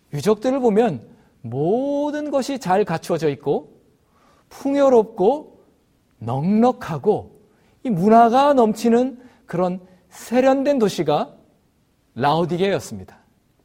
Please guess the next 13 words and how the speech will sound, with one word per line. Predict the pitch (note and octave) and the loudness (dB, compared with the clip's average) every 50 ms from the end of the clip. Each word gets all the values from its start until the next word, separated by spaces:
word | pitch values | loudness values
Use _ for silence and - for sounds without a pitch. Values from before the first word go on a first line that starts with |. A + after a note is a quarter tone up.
| _ _ _ _ _ _ _ _ _ _ _ _ _ _ _ _ _ _ _ _ _ _ _ _ _ _ | _ _ _ _ _ _ _ _ _ _ _ _ _ _ _ _ _ _ _ _ _ _ _ _ _ _
이곳이 | - G3 G#3+ C4 A#3+ - C#4 C4 | -6 -4 -2 -2 -2 -2 0 0
매우 | A3 G3 G#3 A3+ C4+ D4 C#4 | 4 4 6 6 4 4 0
부유했던 | G3 G3+ A3 A3+ A3 G#3+ G#3+ A3+ G#3+ | -2 2 4 4 4 4 4 0 -2
것은 | G3+ G3 - A3 G#3 | -2 -2 -2 -4 -4
두말할 | - - F3+ F#3+ G3 G3+ G3+ G3+ | -4 -2 -2 0 2 2 2 2
것이 | G3+ G#3+ F#3+ - C#4 | 0 -2 -2 0 0
없습니다. | B3+ - - F#3+ F#3 G3+ G#3+ G3+ C3+ G2+ - - _ _ _ _ _ _ _ _ _ _ _ _ _ _ _ _ _ _ _ _ _ _ _ _ A2 | -2 -2 -2 -4 -4 -2 -2 -2 -4 -6 -10 -20 _ _ _ _ _ _ _ _ _ _ _ _ _ _ _ _ _ _ _ _ _ _ _ _ -8
역사의 | A#2+ C#3 - - - F#3 A3 B3+ | -8 -8 -6 -2 2 2 2 4
기록을 | - A3 A#3 A#3 C4 C4 | 4 2 2 2 2 2
보면 | G#3+ G#3+ F#3+ E3+ D#3+ D#3+ B3 D4 - - _ _ _ _ _ _ _ _ _ _ - | 2 2 0 0 -2 -4 -4 -8 -12 -18 _ _ _ _ _ _ _ _ _ _ -4
에이디 | C#3+ D#3+ F#3 G#3 G3+ C4 B3+ | 0 0 2 0 0 0 -2
육십 | A3+ - - - G3+ | -2 -2 -4 -4 -4
년에 | F#3 F3 D#3+ F3 G#3 E3 A2+ G2+ - _ | -2 -2 -2 -2 -2 -4 -6 -10 -14 _